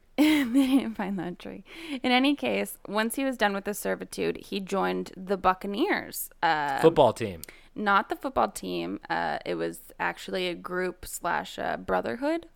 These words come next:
Speaker 1: of French settlers that were living in the Caribbean.
Speaker 2: Oh.
Speaker 1: Uh, yeah,
Speaker 2: Do you just
Speaker 1: the
Speaker 2: have to have, like, a lo-, like, a long mustache and a pointy goatee to be a buccaneer?
Speaker 1: So basically, I mean, there was a whole thing. I didn't write it 'cause I didn't think it was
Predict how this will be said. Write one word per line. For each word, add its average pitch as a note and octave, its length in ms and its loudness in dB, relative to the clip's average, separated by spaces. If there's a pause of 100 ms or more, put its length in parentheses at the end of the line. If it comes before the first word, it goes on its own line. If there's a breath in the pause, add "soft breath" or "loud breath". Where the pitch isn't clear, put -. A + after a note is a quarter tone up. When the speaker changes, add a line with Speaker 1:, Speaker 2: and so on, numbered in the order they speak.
(140)
Speaker 1:
of F#3 400 0
French F#3+ 440 -2
settlers G3 580 -2
that E3 200 0
were F3+ 100 -2
living F#3 360 -6
in F3+ 120 -6
the F3 80 -6
Caribbean. A3+ 600 -2 (240)
Speaker 2:
Oh. E3 240 -6 (760 loud breath)
Speaker 1:
Uh, - 460 -2 (720)
yeah, F3+ 360 0 (120)
Speaker 2:
Do E3 80 0
you E3 60 2
just G#3 140 2
Speaker 1:
the F#3 60 8
Speaker 2:
have F#3+ 100 6
to F#3+ 80 2
have, F#3 140 8
like, F#3+ 160 6
a D#3+ 40 6
lo-, A#2+ 340 6
like, B2+ 200 4
a A#2+ 40 4
long A#2+ 460 4
mustache A2+ 500 0
and A#2 120 -2
a - 20 0
pointy G#2+ 360 -4
goatee G#2+ 380 0
to G#2 80 2
be G#2 120 -2
a G2+ 40 0
buccaneer? G2+ 640 -4
Speaker 1:
So D4+ 360 6
basically, C#4 760 2
I A3+ 80 -6
mean, A#3+ 180 -4
there B3 100 0
was B3+ 100 0
a B3+ 60 -2
whole C4 180 2
thing. F#3 340 -2
I F#3 60 0
didn't G#3 240 -6
write E3+ 240 -2
it - 100 -8
'cause - 100 -14
I F#3 60 -4
didn't F3+ 180 -6
think F3+ 120 -12
it - 20 -2
was F3+ 140 -6